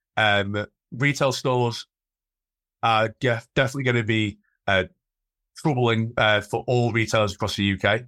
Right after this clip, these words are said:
Um, and when I say it's a worry, it is a worry. And I can maybe talk to you another day about how I plan to get out of it and how we are getting out of it, um, which is marketing, basically. Um, we are, um,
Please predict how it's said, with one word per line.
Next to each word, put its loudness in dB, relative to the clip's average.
Um, 2
and -4
when 2
I 2
say -2
it's -4
a -6
worry, 0
it -10
is -2
a -2
worry. 0
And 0
I -2
can -6
maybe 0
talk -2
to -4
you 0
another -2
day 2
about 0
how 0
I 2
plan -4
to -10
get 0
out 4
of -8
it -4
and -10
how 0
we 0
are 2
getting -2
out 0
of -2
it, 0
um, 2
which -6
is -2
marketing, -2
basically. -2
Um, 2
we 2
are, 0
um, 0